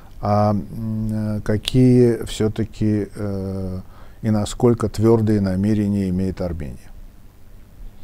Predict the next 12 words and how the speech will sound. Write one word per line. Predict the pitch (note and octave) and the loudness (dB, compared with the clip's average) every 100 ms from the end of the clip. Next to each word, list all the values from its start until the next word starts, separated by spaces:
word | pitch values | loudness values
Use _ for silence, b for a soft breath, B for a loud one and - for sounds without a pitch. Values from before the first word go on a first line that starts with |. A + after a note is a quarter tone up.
| B B B B - - - | B B B B -10 -8 -4
То | G2+ | -2
есть, | F#2 - - - | -2 -4 -10 -6
э, | G2+ G2 G2 | -4 -4 -4
сама | - G#2+ A2+ A#2+ | 0 2 4 2
уступчивость | A2 G#2 - C3+ - A#2 G#2 G2 | 2 -2 2 2 4 2 2 2
Армении, | G#2 G2 A2 A#2+ C#3+ E3+ E3+ E3+ | 0 2 2 2 4 6 4 2
она | A#2+ A2 A#2+ C#3+ D#3 | -2 -2 -2 -2 -2
вынуждает, | C3 A2+ G#2 G2 A2+ A#2 C3 - - | -2 -2 -4 0 2 2 0 -4 -10
э, | - C3 A#2+ | -6 -4 -2
Запад | A2+ A2+ B2 - | -4 -4 -6 0
тоже | C#3 F#2+ E2+ | 2 2 -2
изменять, | E2+ F2 F#2+ A2 B2+ - | -4 -4 -2 -2 -4 -14